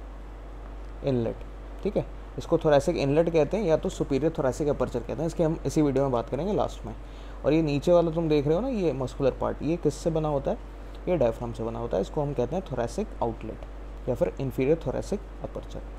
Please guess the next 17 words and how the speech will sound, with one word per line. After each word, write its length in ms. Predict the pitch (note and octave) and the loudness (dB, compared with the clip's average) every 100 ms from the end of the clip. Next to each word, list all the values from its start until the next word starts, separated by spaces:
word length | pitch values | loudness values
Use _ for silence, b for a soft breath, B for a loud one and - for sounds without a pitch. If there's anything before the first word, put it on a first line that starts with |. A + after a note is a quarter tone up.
| - - | -12 -8
ठीक 120 | F#3+ | -4
है। 220 | G3+ - - - - - - - - | -4 -6 -14 -12 -12 -12 -12 -10 -6
तो 60 | |
इसको 220 | C3 - | -6 -4
thoracic 440 | G#3+ B2+ B2 F3 D#3 | -4 -2 0 0 2
outlet 360 | A#2 A#2 G2+ | 0 -2 -6
कहते 180 | - - | -6 -6
हैं। 100 | A#2+ | -2
तो 60 | D#3 | 2
ये 100 | F3+ | 4
basic 400 | D3+ D3 D3+ F3 | 4 4 4 2
मतलब 240 | E3 E3+ | 4 6
overview 400 | D#3 C#3+ C#3+ D3+ | 6 6 6 6
हो 80 | A#2+ | 4
गया 180 | A#2 B2 | 2 0
आपका 240 | - G#3+ - B B - | 0 -2 -4 B B -4
thoracic 340 | B2+ A#2+ - | 2 2 2